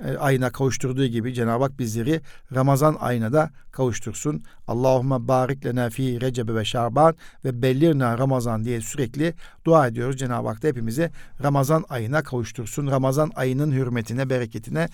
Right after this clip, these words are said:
okullarımızı bereketli eylesin. E, güzel eğitimler, faaliyetler yapmayı Cenab-ı Hak nasip etsin. E, okullarımızdaki öğretmenlerimize güç ve kuvvet versin. Çocuklarımıza zihin açıklığı versin diye dua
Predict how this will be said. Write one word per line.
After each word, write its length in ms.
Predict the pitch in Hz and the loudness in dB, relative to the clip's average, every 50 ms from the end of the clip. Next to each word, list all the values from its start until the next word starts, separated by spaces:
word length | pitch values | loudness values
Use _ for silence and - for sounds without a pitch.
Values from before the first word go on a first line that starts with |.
| - - - - - - | -8 -18 -20 -8 -2 -2
okullarımızı 720 | 156 139 - 143 139 143 135 131 131 127 127 123 147 135 | 0 0 0 0 2 2 2 2 0 0 -2 -2 -2 0
bereketli 460 | 127 127 123 123 117 139 139 139 - | 0 0 -2 -2 -4 -6 -4 -2 -2
eylesin. 460 | 131 123 120 120 110 - - 139 147 - - - - - - - - | -2 0 0 -2 -2 -2 -4 -4 -6 -8 -12 -20 -20 -20 -20 -10 -4
E, 240 | 131 135 127 127 123 | -2 0 0 0 0
güzel 380 | 113 123 135 127 151 151 151 - | 0 0 4 6 6 6 6 4
eğitimler, 520 | - 143 135 131 - 135 123 127 131 139 | 2 0 0 0 0 0 2 2 2 2
faaliyetler 600 | 131 - - 120 123 123 127 123 - - 139 139 | 2 2 2 2 2 2 2 0 0 0 0 2
yapmayı 400 | 139 135 127 120 - - 127 127 | 2 2 2 0 0 -2 -4 -2
Cenab-ı 360 | 120 123 120 120 120 117 117 139 | -2 -2 0 0 0 2 4 4
Hak 160 | 151 151 - - - - - - - | 2 2 0 -8 -20 -20 -18 -4 0
nasip 360 | 143 139 135 - 160 143 123 | 0 2 2 2 2 2 2
etsin. 400 | 120 110 110 - - 160 160 156 - - - - - - - - - - | 2 0 0 0 0 -2 -2 -4 -8 -16 -20 -20 -20 -20 -20 -20 -10 -6
E, 260 | 160 135 131 131 - | -4 -2 0 0 -2
okullarımızdaki 840 | - - - 156 143 139 143 131 135 135 135 123 131 131 120 143 | -2 -4 -4 -2 0 2 2 2 2 0 0 0 -2 -2 0 2
öğretmenlerimize 840 | 135 127 127 123 - - 135 127 127 127 131 127 127 123 123 143 156 | 2 2 2 0 -2 -2 -2 -2 -2 -2 -2 -2 -2 -2 0 0 -2
güç 260 | 143 131 139 139 - | -2 -2 -6 -4 -4
ve 80 | 131 123 | -4 -4
kuvvet 400 | - - 127 120 127 120 113 - | -4 -2 0 0 0 0 0 0
versin. 380 | 117 117 113 - - 156 156 - - - - - - | 0 0 0 -2 -4 -4 -6 -6 -10 -18 -20 -18 -6
Çocuklarımıza 680 | - - 160 143 147 139 - 143 120 120 123 131 143 165 | -2 -2 -2 -2 -2 -2 -2 -2 0 0 -2 0 0 0
zihin 240 | 151 120 135 156 170 | 0 0 0 2 2
açıklığı 460 | 165 147 - - - - - 127 120 | 2 2 0 -2 -4 -4 -4 -2 0
versin 420 | 120 123 127 120 - - 127 113 110 - - - - - | 2 2 2 0 0 -2 -4 -6 -8 -10 -16 -20 -12 -8
diye 320 | - 139 147 165 185 175 143 | -4 0 2 2 2 2 2
dua 380 | 143 139 143 143 131 113 - | 4 6 8 8 6 6 4